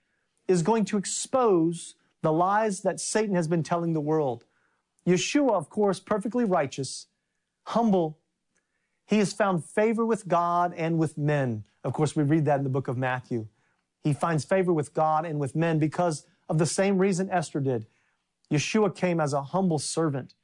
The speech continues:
He was righteous. The Father gave him all favor. And inside of that favor, Yeshua will be used once again to expose all of the lies and the false narrative that the enemy has tried to deceive the world with.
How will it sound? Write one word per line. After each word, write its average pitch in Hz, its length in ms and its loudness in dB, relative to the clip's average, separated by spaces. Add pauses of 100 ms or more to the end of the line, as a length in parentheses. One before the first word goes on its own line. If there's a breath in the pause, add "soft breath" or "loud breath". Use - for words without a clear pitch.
(360)
He 185 180 2
was 175 200 2
righteous. 143 720 -4 (300)
The 135 80 -2
Father 165 340 2
gave 156 260 0
him 147 120 -4
all 156 280 2
favor. 143 640 -2 (460)
And 147 200 0
inside 196 520 2
of 202 100 0
that 214 260 -2
favor, 147 340 2
Yeshua 185 500 2
will 190 140 2
be 220 160 2
used 180 400 4
once 175 300 0
again 151 480 0 (440 soft breath)
to 175 140 2
expose 143 720 0
all 147 260 0
of 135 100 -4
the 139 80 -2
lies 127 800 -2 (560)
and 139 120 0
the 131 60 0
false 151 420 -2
narrative 120 460 -4 (540)
that 139 140 -2
the - 140 -6
enemy 147 320 2
has 120 140 -6
tried 131 260 -4
to 117 180 -6 (280)
deceive 135 480 0
the 131 100 0
world 117 360 -2
with. 98 200 -10